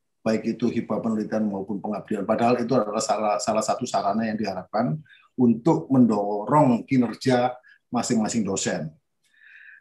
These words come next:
Nah, ada dua pandangan, yang kita bisa lihat bahwa penurunan perolehan hibah di hampir seluruh perguruan tinggi,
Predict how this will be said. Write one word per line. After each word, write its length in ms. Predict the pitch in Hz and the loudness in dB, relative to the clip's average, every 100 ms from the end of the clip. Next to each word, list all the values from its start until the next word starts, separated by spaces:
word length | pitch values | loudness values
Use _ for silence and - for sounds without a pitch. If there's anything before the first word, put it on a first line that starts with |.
| _ 156 | _ 2
Nah, 400 | 156 127 - - _ _ _ _ _ _ _ _ _ _ _ - | 4 4 0 -10 _ _ _ _ _ _ _ _ _ _ _ -6
ada 260 | 135 165 196 | 0 2 4
dua 180 | 175 165 | 4 4
pandangan, 540 | 139 127 110 101 92 - _ 127 | 6 4 2 -2 -8 -14 _ 0
yang 240 | 120 117 117 113 107 104 | 4 4 2 0 -2 -4
kita 320 | - 123 120 | -4 -2 -2
bisa 480 | 107 107 110 104 101 | -2 -2 0 0 -2
lihat 400 | 107 131 147 123 | 0 0 0 0
bahwa 400 | 110 104 104 - - | -2 -2 -2 -2 -2
penurunan 640 | 110 117 110 110 107 104 | -2 0 0 -2 -2 -4
perolehan 320 | 107 104 104 107 | -4 -4 -4 -4
hibah 400 | 107 101 98 - | -4 -2 -4 -4
di 160 | 95 | -2
hampir 240 | 104 117 110 | 0 0 0
seluruh 400 | 123 147 151 113 | 2 4 4 0
perguruan 320 | 120 113 107 | -4 -2 -2
tinggi, 320 | 107 110 | 0 -2